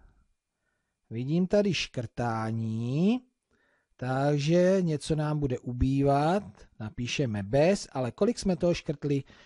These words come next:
Škrtli jsme pouze jedno kolečko. Bez jedné. A kolik nám tam zbylo?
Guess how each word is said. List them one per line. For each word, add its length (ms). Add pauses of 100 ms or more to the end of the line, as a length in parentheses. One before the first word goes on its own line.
Škrtli 400
jsme 200 (120)
pouze 400
jedno 300
kolečko. 600 (200)
Bez 380
jedné. 1080 (1400)
A 120
kolik 520
nám 440
tam 320
zbylo? 600